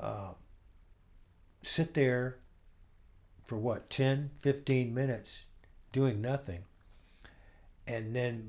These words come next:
boom, uh, when they introduce whatever and there's a break coming up or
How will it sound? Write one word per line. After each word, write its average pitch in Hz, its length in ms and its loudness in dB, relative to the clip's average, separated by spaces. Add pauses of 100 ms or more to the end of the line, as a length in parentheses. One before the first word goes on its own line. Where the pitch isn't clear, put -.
boom, 123 600 6 (100)
uh, 101 500 -6 (920)
when 117 220 -2
they 127 260 6
introduce 131 720 4
whatever 127 560 6
and 110 100 -2
there's 113 200 -2
a 107 60 0
break 131 420 6
coming 127 340 0
up 127 300 2
or 98 180 -2